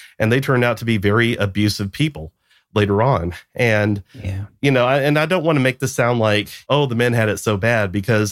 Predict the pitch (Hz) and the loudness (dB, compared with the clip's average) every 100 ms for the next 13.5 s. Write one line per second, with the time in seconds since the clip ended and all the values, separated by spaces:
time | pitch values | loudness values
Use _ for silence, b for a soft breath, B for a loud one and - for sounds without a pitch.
0 | - 120 104 90 107 135 151 123 123 107 | -2 -2 -2 -2 0 2 0 -2 -4 -2
1 | 113 107 117 117 127 107 107 104 104 107 | -2 0 0 0 0 0 -2 0 2 2
2 | 101 - 110 107 113 104 - 104 110 - | 0 -2 0 2 2 0 -2 -2 -2 -2
3 | 110 117 104 117 113 - B B B - | -4 0 0 0 -2 -2 B B B 0
4 | 131 156 147 123 117 117 107 101 110 123 | 2 2 2 0 0 0 0 0 2 4
5 | 123 117 123 110 101 - 101 85 - B | 2 2 0 -2 -2 -2 -4 -4 -10 B
6 | B 113 120 107 98 92 131 180 - - | B 0 2 0 -2 -2 0 2 0 -2
7 | 143 143 143 127 123 120 113 110 101 - | 0 2 2 2 2 0 0 -2 -2 0
8 | 113 120 - 110 98 B B - 110 107 | 2 2 0 0 0 B B 0 2 2
9 | - - 104 - 160 151 107 92 90 85 | -4 -4 -4 -2 0 0 0 -2 -4 -4
10 | B B B _ - 113 104 101 101 - | B B B _ 0 2 4 2 0 -4
11 | - 131 135 104 98 98 104 104 101 95 | 0 2 2 2 2 2 0 0 -2 2
12 | 127 135 113 107 104 107 147 151 - 113 | 2 2 0 0 2 2 2 -2 -4 -2
13 | 101 - 107 98 | -2 -2 0 0